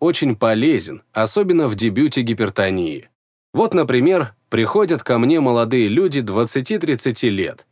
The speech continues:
которые случайно намерили у себя повышенное давление. Они взволнованы. «У меня гипертония». И для того, чтобы подтвердить или опровергнуть заболевание, мы проводим суточное мониторирование.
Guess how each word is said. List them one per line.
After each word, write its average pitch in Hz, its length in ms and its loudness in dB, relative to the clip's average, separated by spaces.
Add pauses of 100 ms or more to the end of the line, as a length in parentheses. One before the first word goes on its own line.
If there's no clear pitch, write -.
(120)
которые 151 480 2
случайно 160 840 0
намерили 165 580 0
у 123 120 0
себя 123 380 -2
повышенное 151 640 0
давление. 98 680 -4 (460)
Они 98 240 0
взволнованы. 113 880 0 (400)
«У 101 80 0
меня 104 340 2
гипертония». 107 880 0 (680)
И 113 80 2
для 110 180 0
того, 117 320 2
чтобы 127 320 0
подтвердить 117 800 -2
или 139 140 0
опровергнуть 107 800 -2
заболевание, 127 760 0 (160)
мы 196 180 2
проводим 151 520 0
суточное 127 640 0
мониторирование. 87 1000 -4